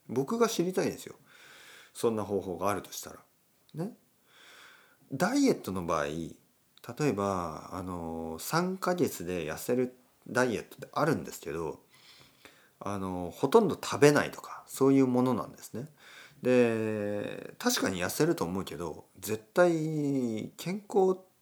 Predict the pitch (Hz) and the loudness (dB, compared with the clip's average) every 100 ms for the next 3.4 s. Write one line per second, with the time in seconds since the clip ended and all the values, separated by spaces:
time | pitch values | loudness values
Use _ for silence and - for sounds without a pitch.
0 | - 156 151 185 202 90 135 117 - - | -8 -4 2 2 2 2 2 2 -2 -12
1 | - - - _ _ - - - - - | -18 -20 -20 _ _ -20 -20 -20 -20 -20
2 | - _ _ - 120 123 107 85 - - | -20 _ _ -4 2 4 4 -2 -6 -6
3 | 98 90 87 - | -6 -6 2 6